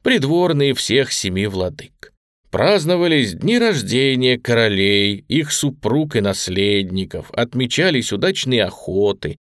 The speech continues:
появление на свет маленьких дракончиков в королевских драконниках и многое, многое другое.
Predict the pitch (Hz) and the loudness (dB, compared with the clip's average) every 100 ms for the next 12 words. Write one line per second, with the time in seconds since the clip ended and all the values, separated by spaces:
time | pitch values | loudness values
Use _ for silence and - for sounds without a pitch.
0 | _ - 107 101 92 113 139 131 120 110 | _ 0 2 2 2 2 2 2 2 0
1 | 104 104 147 147 104 98 95 98 92 92 | 0 0 0 0 0 0 -2 -6 -4 -6
2 | 98 - 101 123 123 - 107 107 - - | -8 -4 0 0 -2 -4 -4 -6 -6 -2
3 | 104 104 101 98 - 110 98 101 104 - | 0 2 2 0 -2 -2 0 0 -2 0
4 | 104 104 101 98 98 95 - - 185 113 | 0 2 0 -2 -4 -10 -12 -6 -4 -2
5 | 156 226 196 139 139 104 147 285 254 208 | -2 -4 -4 -6 -6 -6 -6 -6 -4 -4
6 | - 160 151 151 - - - | -4 -4 -6 -8 -12 -12 -16